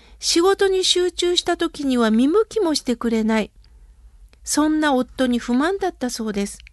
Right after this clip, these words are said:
ある日、夫が帰宅した時に妻は、「私と法はどっちが大切なの？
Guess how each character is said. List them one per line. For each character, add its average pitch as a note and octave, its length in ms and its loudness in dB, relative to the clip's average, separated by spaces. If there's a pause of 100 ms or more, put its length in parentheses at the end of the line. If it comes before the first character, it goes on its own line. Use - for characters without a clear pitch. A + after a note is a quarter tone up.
(960)
あ D#4+ 100 4
る F#4 100 4
日、 D4+ 180 0
夫 C#4 280 0
が C#4 140 0
帰 - 100 -14
宅 C#4+ 240 -2
し - 60 -6
た C#4+ 120 -2
時 C#4 260 -4
に C4 200 0
妻 C#4 320 -2
は、 B3+ 280 2 (1300)
「私 A#3+ 460 4
と D#4 200 2
法 D4 280 4
は C#4+ 160 4
ど D4+ 120 4
っ E4+ 40 0
ち - 140 -6
が A3+ 120 0
大 G#3+ 200 2
切 A3 220 -2
な G3 120 0
の？ F#3+ 260 -2